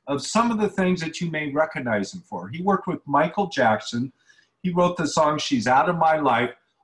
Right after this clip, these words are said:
over twenty million YouTube videos, plus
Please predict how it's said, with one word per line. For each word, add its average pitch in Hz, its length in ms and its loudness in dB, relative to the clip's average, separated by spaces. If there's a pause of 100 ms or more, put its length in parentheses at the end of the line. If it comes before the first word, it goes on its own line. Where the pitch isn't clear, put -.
(120)
over 185 420 2
twenty 190 720 0
million 160 560 -2
YouTube 160 480 -6
videos, 151 560 0
plus 208 400 0